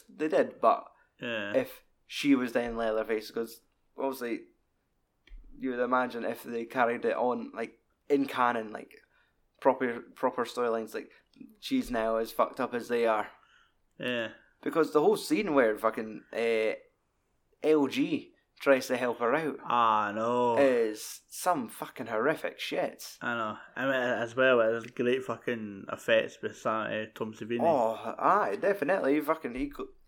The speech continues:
Speaker 1: earned his pay that day, but it's just the fact that she got L G's face in his hat.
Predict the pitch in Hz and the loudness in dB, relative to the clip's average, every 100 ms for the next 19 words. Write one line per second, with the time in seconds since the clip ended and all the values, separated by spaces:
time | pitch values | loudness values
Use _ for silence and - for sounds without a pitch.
0 | _ 120 135 131 127 151 143 127 175 - | _ -4 -2 -4 -6 2 4 4 2 2
1 | 143 113 110 - - - _ _ _ - | 0 -2 -2 -2 -4 -10 _ _ _ -18
2 | - - - 131 170 170 139 147 131 120 | -16 -8 -2 -2 -2 -6 -2 0 2 2
3 | 113 - 147 139 123 143 135 131 120 - | 0 -2 0 2 6 6 4 2 -2 0
4 | 156 156 147 123 113 110 143 151 131 | 2 2 2 -4 -6 -4 0 2 2